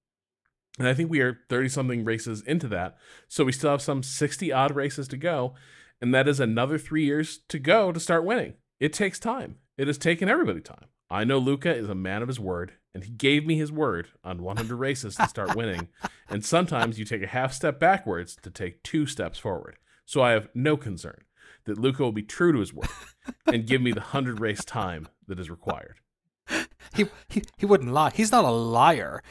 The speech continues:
Speaker 2: He's not a dirty liar. He wouldn't, he wouldn't be, be, he wouldn't be a, like a,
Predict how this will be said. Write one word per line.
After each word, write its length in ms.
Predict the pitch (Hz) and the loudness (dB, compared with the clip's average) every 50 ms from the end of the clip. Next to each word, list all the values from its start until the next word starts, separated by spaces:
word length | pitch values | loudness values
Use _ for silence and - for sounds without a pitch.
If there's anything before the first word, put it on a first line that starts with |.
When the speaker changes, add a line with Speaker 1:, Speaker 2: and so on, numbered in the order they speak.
| - | -8
Speaker 2:
He's 160 | - - 214 220 | -4 0 2 4
not 120 | 233 196 | 4 4
a 60 | 151 117 104 101 - | 4 0 -2 -4 0
dirty 420 | - 135 143 147 139 151 135 123 120 | 2 4 4 4 2 2 0 2 4
liar. 480 | 117 120 139 151 135 107 98 98 104 | 6 6 6 6 4 2 -2 -4 -4
He 100 | - 175 | -4 -2
wouldn't, 340 | 185 190 165 135 123 - - - - - - - - | 0 0 0 0 -4 -8 -10 -12 -18 -20 -20 -20 -10
he 140 | - - 208 | -4 0 0
wouldn't 420 | 190 165 143 123 - - 104 110 | 2 0 0 -2 -6 -8 -8 -6
be, 320 | - 147 139 135 120 - - | -4 -2 -2 -2 -2 -6 -10
be, 460 | 123 - 135 127 123 117 110 101 - _ _ _ _ _ _ | -8 -4 -2 -2 0 -2 -2 -6 -8 _ _ _ _ _ _
he 100 | - 202 | 2 4
wouldn't 240 | 208 180 151 127 - | 4 4 4 0 -2
be 220 | 131 127 123 117 | -2 0 2 2
a, 200 | 107 104 104 - - _ - - _ - - | 2 0 -2 -4 -6 _ -20 -20 _ -20 -12
like 220 | 117 120 120 - | -10 -8 -8 -6
a, 100 | 120 98 | -8 -10